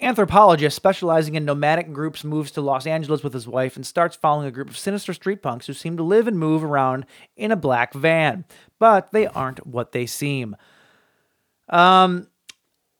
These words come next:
okay, so this movie is starring Pierce Brosnan as a Frenchman for some reason. I, I don't get it, but okay. Uh, his accent, it might be one of the worst things that I've ever heard in my life.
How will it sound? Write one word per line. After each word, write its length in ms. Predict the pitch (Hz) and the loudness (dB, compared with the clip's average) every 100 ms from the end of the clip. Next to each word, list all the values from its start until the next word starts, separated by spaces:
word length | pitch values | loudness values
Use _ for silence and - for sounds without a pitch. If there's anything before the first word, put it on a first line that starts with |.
| _ | _
okay, 280 | - 202 120 - | 0 0 -2 -6
so 480 | - 208 196 180 - _ | 4 6 8 4 -4 _
this 200 | 226 202 | -8 -2
movie 260 | 214 208 190 | 0 2 2
is 140 | 180 | 2
starring 500 | - 190 185 180 170 _ _ - | 2 4 6 4 2 _ _ -2
Pierce 320 | 190 202 190 | 4 4 2
Brosnan 800 | _ 190 208 208 170 156 170 170 | _ 4 6 6 4 0 0 2
as 220 | 170 185 | 2 2
a 40 | |
Frenchman 480 | - 254 269 214 175 | 0 -2 0 -2 -2
for 120 | 156 | -2
some 260 | 147 143 127 | -2 -2 -4
reason. 420 | 117 143 220 202 | -6 -6 -6 -6
I, 420 | 113 117 127 135 | -6 -4 -4 -4
I 160 | 123 170 | -4 -2
don't 180 | 202 127 | -4 -4
get 160 | 123 | -2
it, 180 | 147 - | -2 0
but 100 | 156 | 0
okay. 300 | 190 160 147 185 _ _ _ _ - | 2 0 -2 -4 _ _ _ _ -6
Uh, 420 | 160 160 160 160 | 2 6 6 6
his 240 | 151 190 180 | 6 4 2
accent, 520 | 151 151 - 151 143 | 2 2 2 -2 -4
it 120 | 143 143 | -6 -8
might 320 | 143 151 156 | 0 0 0
be 100 | 156 | -2
one 180 | 143 147 | 0 -2
of 60 | |
the 80 | 139 | -2
worst 320 | 123 131 127 | -2 -4 -4
things 220 | 139 123 | -8 -8
that 60 | 127 | -6
I've 240 | 123 135 | -8 -6
ever 220 | 170 143 131 | 0 0 0
heard 280 | - 135 | -2 -4
in 80 | 131 | -4
my 120 | 123 | -8
life. 420 | 113 110 113 - | -6 -8 -10 -14